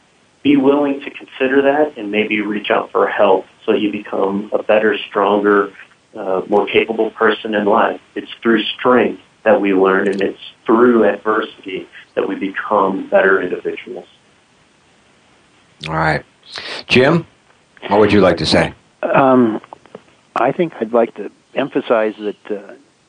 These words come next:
Speaker 3: especially to our young veterans, that, um, it's our country that put you in harm's way.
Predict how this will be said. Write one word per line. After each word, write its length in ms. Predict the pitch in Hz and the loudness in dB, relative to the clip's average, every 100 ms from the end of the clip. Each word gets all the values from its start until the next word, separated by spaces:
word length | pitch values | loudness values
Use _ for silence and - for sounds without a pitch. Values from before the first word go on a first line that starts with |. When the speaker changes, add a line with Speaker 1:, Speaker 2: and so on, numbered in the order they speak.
| _ _ | _ _
Speaker 3:
especially 380 | - 127 - 123 | -6 -6 -4 -8
to 140 | - 110 | -2 -2
our 120 | 98 | 0
young 240 | 104 107 | -2 -2
veterans, 360 | 98 87 90 87 | -4 -4 -8 -10
that, 140 | 101 - _ - - - _ _ _ _ | -12 -12 _ -20 -20 -20 _ _ _ _
um, 340 | 117 104 98 - _ _ | -6 -6 -6 -14 _ _
it's 140 | - 139 | -6 -2
our 140 | 107 | -2
country 640 | - - 175 - 110 92 92 _ _ _ 104 | -2 -4 -4 -4 -6 -6 -10 _ _ _ -4
that 260 | 107 - | -4 -4
put 220 | - 139 117 | -6 -6 -4
you 200 | 110 101 | -6 -6
in 100 | 98 | -6
harm's 440 | 110 107 101 - | -4 -4 -4 -6
way. 360 | 104 85 80 | -4 -4 -6